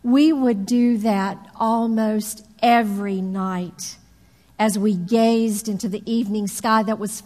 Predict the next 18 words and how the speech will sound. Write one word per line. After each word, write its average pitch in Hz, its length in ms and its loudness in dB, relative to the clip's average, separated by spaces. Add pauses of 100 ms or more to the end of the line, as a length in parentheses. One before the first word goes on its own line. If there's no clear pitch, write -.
(140)
filled 262 480 2
with 214 160 -2
stars 208 960 -4 (760)
and 190 140 -4
an 180 160 -6
ever-changing 190 800 -4
moon. 208 420 0 (1080)
I 220 100 2
remember 233 760 2
memorizing 233 960 2 (200)
the 233 100 -2
names 247 400 2
of 226 100 -4
the 233 120 -2
planets 277 560 -4
in 233 240 -2
elementary 233 600 2
school 214 640 -2